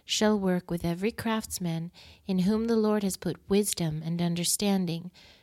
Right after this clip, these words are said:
to know how to do all the work for the service of the sanctuary,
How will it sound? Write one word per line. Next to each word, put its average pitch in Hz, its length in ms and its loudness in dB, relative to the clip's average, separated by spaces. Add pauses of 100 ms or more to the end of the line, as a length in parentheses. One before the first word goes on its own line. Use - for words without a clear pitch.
(140)
to 220 120 0
know 202 280 4
how 202 260 0
to 180 220 -4
do 170 340 0
all 170 220 0
the 202 100 0
work 185 400 -2
for - 220 -6
the 180 100 0
service 170 480 0
of 170 100 -4
the 170 80 -6
sanctuary, 170 760 -6